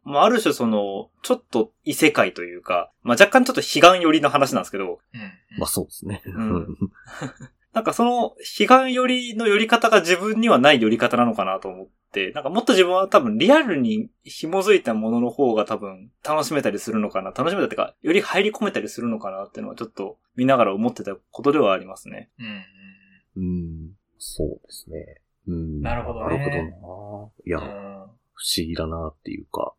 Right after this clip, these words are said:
Speaker 3: まあ、あと、
Speaker 2: うん。
Speaker 3: その、僕、あと、個人的にめちゃくちゃ好きなのが、
Speaker 1: うん。
Speaker 3: まあ、これ映画の内容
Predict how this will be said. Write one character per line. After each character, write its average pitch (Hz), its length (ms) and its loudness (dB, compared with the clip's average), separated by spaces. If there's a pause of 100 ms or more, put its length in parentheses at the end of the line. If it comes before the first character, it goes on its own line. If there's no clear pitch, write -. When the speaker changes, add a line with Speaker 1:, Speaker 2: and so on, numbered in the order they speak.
(120)
Speaker 3:
ま 92 120 -2
あ、 82 100 -2
あ - 40 -12
と、 82 80 -8
Speaker 2:
う - 20 -10
ん。 - 20 -20
Speaker 3:
そ - 180 -6
の、 90 260 -2 (120)
僕、 104 320 -4
あ 117 60 -2
と、 76 340 -6
個 135 100 -4
人 151 120 -4
的 170 120 -4
に 143 60 0
め 117 100 0
ち - 80 -4
ゃ 151 40 -4
く - 40 -12
ち - 60 -4
ゃ 160 60 -2
好 - 60 -4
き - 140 -4
な 110 80 0
の 80 100 -4
が、 - 320 -4
Speaker 1:
う 131 100 -4
ん。 104 180 -4 (140)
Speaker 3:
ま 110 80 -6
あ、 - 20 -4
こ 107 100 -2
れ - 160 -2
映 160 160 0
画 165 100 -2
の 160 100 0
内 180 300 -2
容 208 260 -18